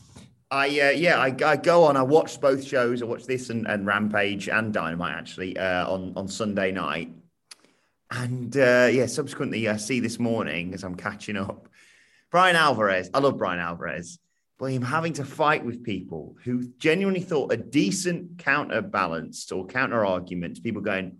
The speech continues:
"Why the f-, are they doing a bloody belt exchange?" is, come on, we had to do this because, you know, Becky has got the wrong belt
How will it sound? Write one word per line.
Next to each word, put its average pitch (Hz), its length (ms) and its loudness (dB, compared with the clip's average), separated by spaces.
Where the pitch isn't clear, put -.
"Why 135 340 4
the - 140 -4
f-, - 60 -12
are - 40 -20
they 98 120 -8
doing 92 260 -4
a 73 60 -10
bloody 110 420 -2
belt 95 320 -2
exchange?" 80 640 -10
is, 104 380 -2
come 156 320 2
on, 147 540 4
we 110 140 -8
had 123 300 0
to 143 80 -4
do 147 260 2
this 127 220 4
because, 123 500 -8
you 139 80 -4
know, 117 400 2
Becky 117 720 0
has 101 80 -16
got 117 180 -2
the 110 120 0
wrong 113 380 0
belt 123 540 0